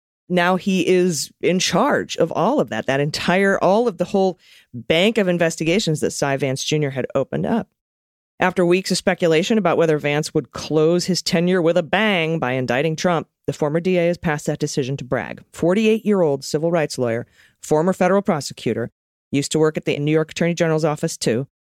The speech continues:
was sworn in in a private ceremony, in part because of covid. Bragg told C N N last month he'll directly be involved in the Trump matter. He also said he has asked the two veteran prosecutors who led the case under Vance, General Counsel Kerry Dunn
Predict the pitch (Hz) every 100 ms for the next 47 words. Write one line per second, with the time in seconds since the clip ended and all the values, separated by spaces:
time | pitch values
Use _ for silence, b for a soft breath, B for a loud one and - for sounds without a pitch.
0 | _ - 151 - 185 190 123 - - 135
1 | - 135 147 - 135 120 117 120 127 143
2 | 123 123 175 - 117 - 110 113 190 _
3 | _ 156 170 175 185 170 190 180 170 165
4 | 165 170 180 214 147 170 185 175 170 196
5 | 208 202 202 202 202 247 120 123 - 123
6 | - 95 147 - _ _ _ _ - 180
7 | 185 175 165 170 190 - 170 156 156 156
8 | 156 - _ - 147 - 208 196 190 180
9 | 160 185 208 - - 135 147 - 139 151
10 | 151 - 147 143 131 123 160 143 - -
11 | - 131 127 - 131 131 - 151 131 127
12 | 151 139 226